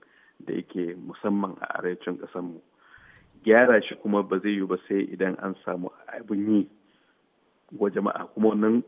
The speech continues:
gwamnati ba za ta iya s-, yi ta ɗaukar ma'aikatan da kanta ba.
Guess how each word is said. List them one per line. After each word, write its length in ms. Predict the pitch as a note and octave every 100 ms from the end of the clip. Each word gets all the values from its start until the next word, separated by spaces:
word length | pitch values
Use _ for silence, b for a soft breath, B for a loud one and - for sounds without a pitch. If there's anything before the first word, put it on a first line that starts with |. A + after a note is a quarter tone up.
| A#2+
gwamnati 520 | A2+ B2+ C3+ A#2+ - -
ba 200 | G2 F2+ -
za 140 | G2+
ta 140 | G#2+ -
iya 100 | G#2+
s-, 300 | F#2+ - - _ _ _ _ -
yi 400 | G#2 G#2 G#2 G2
ta 100 | - G#2 G#2 - -
ɗaukar 280 | A#2 A2+ G#2+
ma'aikatan 520 | G#2 - - - G2+
da 60 | F#2+
kanta 360 | - A2 -
ba. 160 | - -